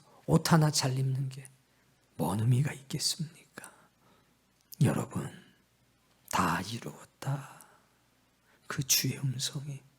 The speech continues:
여러분의 심장에 타오르기를, 여러분의 혈액 속에서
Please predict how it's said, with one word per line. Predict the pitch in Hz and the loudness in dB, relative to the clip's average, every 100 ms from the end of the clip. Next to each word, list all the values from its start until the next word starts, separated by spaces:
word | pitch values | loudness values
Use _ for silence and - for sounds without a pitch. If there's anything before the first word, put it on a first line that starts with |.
| _ _ _ _ _ - | _ _ _ _ _ -2
여러분의 | - 120 131 107 117 | 2 2 2 0 0
심장에 | - 143 139 - - 135 - | 0 2 -2 -4 -14 -18 -14
타오르기를, | - - - - - - - _ _ _ _ _ _ - - - _ _ _ _ _ _ _ _ _ _ _ _ - 180 | -14 -14 -18 -20 -20 -20 -20 _ _ _ _ _ _ -20 -20 -20 _ _ _ _ _ _ _ _ _ _ _ _ 4 12
여러분의 | 160 160 151 151 151 | 12 12 12 12 10
혈액 | 139 175 165 | 6 0 0
속에서 | - 170 156 156 - 165 | 2 0 0 -4 -2 -4